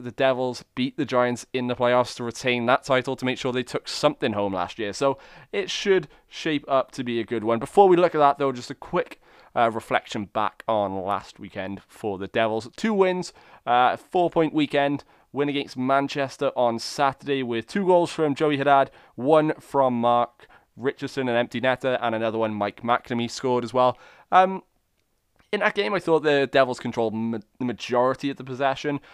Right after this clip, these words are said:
Uh, Matt Ginn was very good in net for the Storm. You can s-, you can see there is potential in this Storm team, but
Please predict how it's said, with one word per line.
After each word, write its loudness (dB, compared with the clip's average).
Uh, 2
Matt 2
Ginn 0
was -4
very 0
good -2
in -4
net -2
for -14
the -10
Storm. -2
You -6
can -4
s-, -8
you -8
can -4
see -6
there 2
is 0
potential -2
in -2
this -6
Storm 0
team, -2
but 0